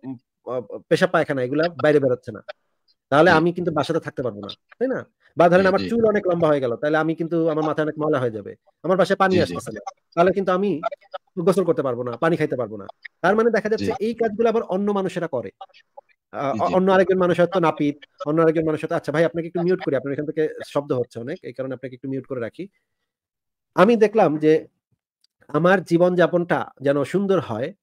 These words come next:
Speaker 1: যেন ভালো হয়, এটার জন্য আমি অনেক মানুষের উপর নির্ভরশীল। এই যে আমার রাস্তাঘাটে ময়লা পড়ে থাকে, একজন লোক এসে ময়লাটা পরিষ্কার করে নিয়ে যায়। আমার সিঁড়িতে যদি ময়লা থাকে, আরেকজন লো-, লোক রাখা আছে, সে মাসে মাসে টাকা নেয়, সে আমার সিঁড়িটা পরিষ্কার করে দিয়ে যায়। আমি দেখেছি যে আমি যদি,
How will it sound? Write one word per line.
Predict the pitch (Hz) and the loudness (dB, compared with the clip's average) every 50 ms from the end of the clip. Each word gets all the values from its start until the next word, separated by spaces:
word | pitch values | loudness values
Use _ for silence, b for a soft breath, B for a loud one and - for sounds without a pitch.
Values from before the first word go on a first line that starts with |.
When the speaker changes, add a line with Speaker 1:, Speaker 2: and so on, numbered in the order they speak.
| _ - | _ -4
Speaker 1:
যেন | 127 123 123 | -2 -2 -2
ভালো | 113 - 139 165 175 | -2 -2 -2 -2 -2
হয়, | 135 101 110 123 156 | -2 -4 -4 -6 -4
এটার | 156 151 139 | -4 -4 -4
জন্য | 151 151 156 | -4 -4 -4
আমি | 151 151 165 - - | -4 -4 -6 -6 -6
অনেক | - 202 233 226 226 _ - | -4 -2 -2 -2 -4 _ -6
মানুষের | 175 175 165 165 151 - 160 | -4 -2 -2 -2 -2 -4 -4
উপর | 139 156 151 | -4 -4 -4
নির্ভরশীল। | 139 127 113 104 113 - - 104 101 - _ _ _ _ - | -4 -4 -6 -8 -10 -10 -10 -14 -16 -16 _ _ _ _ -2
এই | - 175 | 2 4
যে | 190 | 4
আমার | 190 185 175 | 6 6 6
রাস্তাঘাটে | 160 151 - - 160 147 147 170 | 4 4 2 0 -2 0 0 0
ময়লা | 151 143 135 143 143 139 | 0 2 2 2 2 2
পড়ে | - 139 131 | 0 0 -2
থাকে, | - 127 117 - 113 | -2 -4 -6 -6 -8
একজন | - - 131 127 143 139 | -8 -6 -4 -2 -2 0
লোক | 139 143 135 143 | 0 0 0 -2
এসে | 143 120 - 143 | -4 -4 -4 -4
ময়লাটা | 131 127 131 127 131 127 127 | -2 -2 -2 -2 -2 -4 -4
পরিষ্কার | - 147 135 - - 131 120 | -6 -6 -8 -6 -8 -8 -6
করে | 123 117 113 | -6 -6 -6
নিয়ে | 117 113 113 | -6 -8 -8
যায়। | 107 113 107 - _ _ _ _ _ _ | -8 -10 -12 -12 _ _ _ _ _ _
আমার | - 139 156 | -2 0 0
সিঁড়িতে | 151 - - 175 175 170 170 156 | 0 2 2 2 4 4 4 4
যদি | 160 156 156 | 4 2 2
ময়লা | 147 139 135 131 127 | 2 2 2 0 0
থাকে, | - 123 - 135 | -2 -4 -2 -2
আরেকজন | 135 139 139 147 139 | -2 0 0 0 0
লো-, | 139 131 127 123 123 | 0 -2 -2 -4 -2
লোক | 135 143 139 139 - | 0 0 0 0 0
রাখা | 143 135 123 - 127 | 0 0 2 0 0
আছে, | 127 - 131 | -2 -2 -4
সে | 117 - 131 | -4 -4 -4
মাসে | 127 120 - 127 | -6 -6 -6 -6
মাসে | 127 110 - 127 | -8 -8 -8 -6
টাকা | 143 135 139 131 | -6 -6 -6 -6
নেয়, | 123 117 - _ _ _ _ _ - | -6 -8 -10 _ _ _ _ _ 0
সে | 185 | 2
আমার | 180 170 160 147 139 | 4 4 4 2 0
সিঁড়িটা | - 151 147 147 147 | -2 -2 -2 0 0
পরিষ্কার | 131 139 131 120 - 131 117 | 0 0 -2 -2 -2 -4 -4
করে | - 120 113 | -4 -4 -4
দিয়ে | 110 113 107 | -4 -4 -6
যায়। | 104 101 - _ _ _ _ _ _ _ _ _ _ | -6 -8 -14 _ _ _ _ _ _ _ _ _ _
আমি | - 165 202 254 | 0 2 2 4
দেখেছি | 226 233 220 220 208 214 208 | 4 2 2 0 0 -2 -2
যে | 202 - - | -2 -2 -2
আমি | - 160 196 240 247 | 0 0 0 0 0
যদি, | 233 247 196 208 156 | -2 -2 0 0 -2